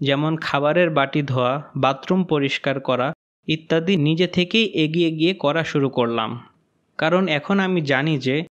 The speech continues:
এভাবে আমি আল্লাহ সুবহানাহু ওয়া তাআলার উপাসনারত আছি। আর আমার জীবন এবং আমার অস্তিত্বের প্রকৃত উদ্দেশ্যই তো আল্লাহ সুবহানাহু ওয়া তাআলার উপাসনা করা।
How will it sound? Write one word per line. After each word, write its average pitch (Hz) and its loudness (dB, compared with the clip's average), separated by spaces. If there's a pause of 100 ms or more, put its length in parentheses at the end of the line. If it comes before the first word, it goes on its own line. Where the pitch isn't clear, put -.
এভাবে 165 0
আমি 160 -2
আল্লাহ 147 0
সুবহানাহু 156 -2
ওয়া 147 0
তাআলার 147 0
উপাসনারত 170 0
আছি। 120 -2 (640)
আর 139 2
আমার 151 0
জীবন 143 0
এবং 156 0
আমার 156 0
অস্তিত্বের 165 0
প্রকৃত 180 -2
উদ্দেশ্যই 175 2
তো 226 -2
আল্লাহ 156 0
সুবহানাহু 156 -2
ওয়া 143 2
তাআলার 139 0
উপাসনা 147 -2
করা। 120 -2